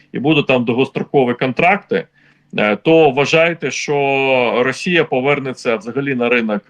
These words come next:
газу та нафти приблизно ніколи. Ну, або з якимись незначними обсягами.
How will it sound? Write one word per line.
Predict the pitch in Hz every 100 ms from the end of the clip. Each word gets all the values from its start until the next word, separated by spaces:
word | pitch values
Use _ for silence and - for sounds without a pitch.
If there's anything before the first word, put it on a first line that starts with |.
| 110
газу | 120 120 107
та | 104 117
нафти | 139 170 -
приблизно | 139 - 98 139 120 123
ніколи. | 117 - 95 76 - _ -
Ну, | 139
або | 143 113 131
з | 117
якимись | - 135 113 -
незначними | 110 113 110 120 113
обсягами. | 104 90 - - 82 -